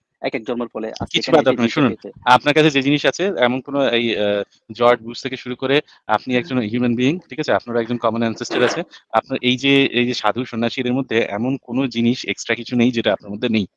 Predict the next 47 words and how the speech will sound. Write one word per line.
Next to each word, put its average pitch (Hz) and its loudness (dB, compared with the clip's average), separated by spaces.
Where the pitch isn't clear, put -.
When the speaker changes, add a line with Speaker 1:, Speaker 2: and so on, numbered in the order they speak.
Speaker 2:
ঠিক 117 -14
আছে? 101 -4
এটা 120 2
হতে 120 2
পারে 135 4
যে, 127 2
আ, 101 2
হয়তো 117 4
আপনার 120 4
মা-, 104 0
মাসল 101 -4
মাস 131 0
একটুখানি 123 -6
কম 110 -2
হতে 104 -8
পারে 104 -2
আর্নল্ড 104 0
শোয়ার্জেনেগারের 101 -4
থেকে 104 -6
বা, 107 4
আ, 104 0
যেমন 110 0
ধরুন 113 -2
আমি 117 2
টম 110 0
ক্রুজের 117 -4
মতন 113 -2
দেখতে 104 2
নয়, 104 -2
ঠিক - -14
আছে? 101 -6
সেরকম 110 -6
হতে 113 -2
পারে। 131 2
কিন্তু, 127 -4
আ, 101 4
বা, 107 4
আ, 104 0
আপনি 101 -6
শাহরুখ 120 0
খান 143 -2
না 123 2
হতে 98 -8
পারেন, 101 -6
সেটা - -4
হতে 104 -6
পারে। 98 -4